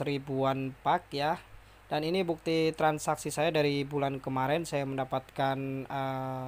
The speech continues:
senilai lima belas ribuan pak dan sudah saya withdraw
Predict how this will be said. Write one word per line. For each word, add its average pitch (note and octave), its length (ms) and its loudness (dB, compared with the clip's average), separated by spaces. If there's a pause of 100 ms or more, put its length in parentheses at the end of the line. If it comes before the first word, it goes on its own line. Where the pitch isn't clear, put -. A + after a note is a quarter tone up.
senilai C3+ 480 -2 (400)
lima C#3 240 -4
belas C3+ 640 -4
ribuan C3+ 400 -4
pak F3 320 6
dan D3 320 0
sudah C3+ 320 -6
saya C3+ 160 -4
withdraw D3+ 480 6